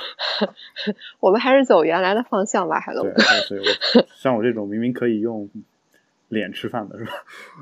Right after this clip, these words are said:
Speaker 1: <laughs> Stop，stop。
Speaker 2: <laughs> 好吧，其实我，我那天看了一下我初中时候照片，我觉得初中时候我没有意识到我自己其实那会儿还长得挺帅的，后来就，就朝着一个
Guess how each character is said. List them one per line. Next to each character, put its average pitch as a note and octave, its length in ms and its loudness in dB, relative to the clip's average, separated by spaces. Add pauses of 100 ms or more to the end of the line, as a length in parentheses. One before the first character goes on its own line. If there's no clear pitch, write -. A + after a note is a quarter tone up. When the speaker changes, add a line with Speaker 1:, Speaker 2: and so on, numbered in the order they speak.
(120)
Speaker 1:
<laughs> - 0 -
Stop，stop。 B3 960 6 (640)
Speaker 2:
<laughs> - 640 -8
好 G2 140 -4
吧， F#2+ 80 -2
其 C3+ 180 0
实 E3+ 80 6
我， A#2+ 200 4
我 G#2+ 100 -4
那 E3+ 80 2
天 E3 160 -2
看 E3 200 2
了 A#2 80 -2
一 G#2+ 40 -8
下 A2+ 160 -4
我 G2+ 200 -6
初 - 160 -8
中 C#3+ 160 -6
时 B2+ 80 -10
候 A2 120 -8
照 A#2 120 -6
片， G#2+ 320 -12 (680)
我 A2 80 -12
觉 A2+ 160 -6
得 B2+ 240 -2
初 C3+ 160 -6
中 C3+ 120 -4
时 B2+ 120 -8
候 B2 80 -6
我 G#2 100 -6
没 G#2 120 -8
有 A#2 100 -4
意 B2 80 -2
识 A#2 160 -10
到 G#2 100 -4
我 G2+ 80 -12
自 A2+ 160 -8
己 G#2+ 60 -8
其 - 160 -18
实 - 100 -14
那 A#2+ 140 -8
会 G#2 80 -12
儿 F#2+ 60 -14
还 G2+ 100 -12
长 G2+ 160 -14
得 G#2 80 -14
挺 G#2 120 -14
帅 A2 200 -10
的， - 80 -18
后 - 160 -8
来 G#2+ 120 -6
就， A2 200 -8 (880)
就 B2 100 -2
朝 A#2 200 2
着 B2+ 100 4
一 A#2+ 80 4
个 A2 440 -2